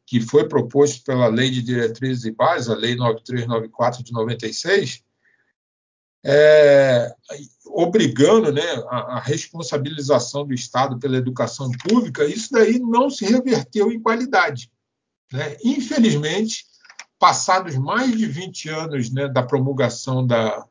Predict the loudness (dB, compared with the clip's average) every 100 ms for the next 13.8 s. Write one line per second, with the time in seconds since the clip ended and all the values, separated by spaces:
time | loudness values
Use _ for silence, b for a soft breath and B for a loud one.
0 | _ -18 -8 -4 -4 -4 -4 -4 -4 -6
1 | 0 4 6 6 4 -2 -4 0 2 2
2 | 0 -6 -2 0 0 -2 -2 -2 -2 -6
3 | -6 -8 -12 _ -10 -6 -4 -2 0 0
4 | 0 -2 -2 -6 -4 -6 -2 -2 -2 -2
5 | -4 -6 -12 -14 _ _ b b b b
6 | b _ _ -4 2 2 2 0 0 -2
7 | 2 4 4 2 0 -4 -8 -2 0 0
8 | 0 -4 -6 -6 -6 -6 -8 -8 -10 -10
9 | -10 -8 -10 -8 -2 0 0 -2 0 -2
10 | -2 -6 -6 -2 -2 -2 -4 -8 -4 -4
11 | -4 -4 -2 0 0 0 0 0 4 2
12 | 4 2 2 -4 -8 -2 -2 0 -2 -2
13 | -4 -14 -10 -10 -8 -4 -4